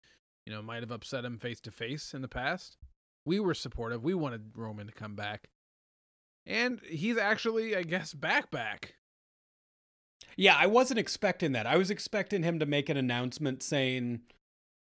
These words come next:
Speaker 2: "Soon. Like, I'm
Speaker 1: Yeah.
Speaker 2: healed, but I've got a few weeks," or something. I didn't realize he was gonna be like, "I'm kicking ass next week.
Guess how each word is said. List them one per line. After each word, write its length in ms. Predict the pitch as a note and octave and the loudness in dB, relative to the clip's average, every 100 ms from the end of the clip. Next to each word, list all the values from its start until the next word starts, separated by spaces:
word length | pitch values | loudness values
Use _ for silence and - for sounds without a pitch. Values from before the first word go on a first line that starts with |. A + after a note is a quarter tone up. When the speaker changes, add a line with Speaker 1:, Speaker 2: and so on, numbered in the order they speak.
| _ _ _ _ _ | _ _ _ _ _
Speaker 2:
"Soon. 600 | - - D3 G2 F2 F2 - _ _ _ - | -8 0 0 0 -6 -14 -20 _ _ _ -2
Like, 200 | C#3 C3+ | 0 2
I'm 140 | B2+ | 2
Speaker 1:
Yeah. 60 | C3+ | 2
Speaker 2:
healed, 480 | C#3 E3 E3 D#3+ C#3+ | 2 4 4 4 0
but 100 | C#3 | 0
I've 120 | B2+ | 4
got 180 | C3 C3 | 6 6
a 40 | A#2+ | 4
few 240 | C#3+ B2 | 0 -2
weeks," 400 | G#2+ A2 - - | -2 -6 -8 -6
or 60 | A#2+ | -4
something. 320 | C3+ G#2 B2+ | -2 -2 0
I 60 | |
didn't 200 | C#3 D3 C#3+ | 0 2 4
realize 360 | D3 C#3 E3 | 6 6 4
he 60 | D3 | 0
was 80 | C#3+ | 0
gonna 100 | C3+ | 2
be 60 | B2 | 0
like, 160 | A2 C3 | -2 0
"I'm 160 | D3 | -2
kicking 320 | - D3+ C3+ | 0 0 2
ass 260 | C3 A#2+ - | 0 0 -2
next 320 | C3 A#2+ - | -2 -2 -4
week. 380 | B2 C3 A#2 | 0 0 0